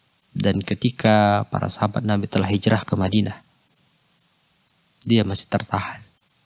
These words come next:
di, di Mekah. Dan orang Mekah melarang keras penduduk Mekah itu untuk,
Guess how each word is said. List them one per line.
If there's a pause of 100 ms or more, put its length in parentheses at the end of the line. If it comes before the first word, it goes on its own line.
(720)
di, (400)
di
Mekah. (680)
Dan
orang
Mekah
melarang
keras (640)
penduduk
Mekah
itu
untuk,